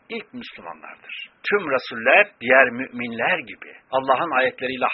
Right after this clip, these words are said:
hayatlarını yaşamak zorundadırlar. Onlar da ayetlere göre bilgilerini, inançlarını, dünyaya ait görüşlerini oluşturmak zorundadırlar. Allah'ın ayetleriyle bilgilenmek, ayetlere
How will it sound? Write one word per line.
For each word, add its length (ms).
hayatlarını 480
yaşamak 560
zorundadırlar. 760
Onlar 400
da 40
ayetlere 520
göre 440
bilgilerini, 600
inançlarını, 720
dünyaya 380
ait 200
görüşlerini 520
oluşturmak 580
zorundadırlar. 680
Allah'ın 340
ayetleriyle 680
bilgilenmek, 680
ayetlere 440